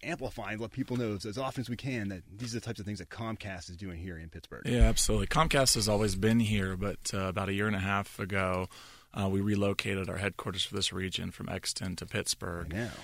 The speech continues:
Speaker 2: And really big reinvestment in the community and, you know, both on the residential side and the business side. And as we look at, even though we have a hundred thousand customers out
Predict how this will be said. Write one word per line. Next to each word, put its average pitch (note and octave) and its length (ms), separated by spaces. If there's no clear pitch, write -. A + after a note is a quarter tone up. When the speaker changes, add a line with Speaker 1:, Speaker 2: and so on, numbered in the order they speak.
Speaker 2:
And G2+ 340
really B2+ 180
big G#2+ 240
reinvestment G2+ 720
in F#2+ 80
the F2+ 80
community G2+ 640
and, F2+ 220
you F#2 80
know, F2+ 100
both F#2+ 220
on F#2 80
the F#2 60
residential F#2+ 500
side F#2 260
and F2+ 100
the F2 60
business F#2+ 320
side. F#2 220
And F#2 100
as F#2+ 100
we G2+ 80
look G2+ 260
at, F#2 160
even A2 180
though G2+ 60
we G2 100
have G#2+ 160
a F#2+ 60
hundred G2 260
thousand F#2 320
customers F#2+ 420
out G2 220